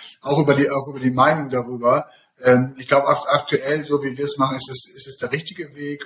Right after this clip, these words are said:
und, ähm, es wird immer wieder neue Wege geben, es wird neue Herausforderungen geben. Wie gesagt, Hybrid, ich bin auch absolut dafür oder E-Autos oder Wasserstoff, was auch immer kommt.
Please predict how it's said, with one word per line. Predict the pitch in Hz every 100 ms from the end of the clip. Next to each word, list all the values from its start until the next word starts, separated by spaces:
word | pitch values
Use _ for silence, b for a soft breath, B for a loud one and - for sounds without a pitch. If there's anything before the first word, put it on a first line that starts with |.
| 131
und, | 127 123 113 120 120
ähm, | 117 117 - b b _ -
es | -
wird | 131
immer | 143 147
wieder | 143 139 131 -
neue | 123 151 147
Wege | 147 143
geben, | 131 135
es | 127
wird | 135
neue | 135 143
Herausforderungen | 131 135 147 147 139 135
geben. | 127 127 127
Wie | 127
gesagt, | 120 123 120 110
Hybrid, | 117 - 143 -
ich | _
bin | 247
auch | - 135 -
absolut | - 139 127
dafür | 117 - - 151 139
oder | 123 113
E-Autos | 139 139 139 135 135 131
oder | 123 110
Wasserstoff, | - 147 139 143 131
was | 139 135
auch | 143
immer | 135
kommt. | 123 135 147 165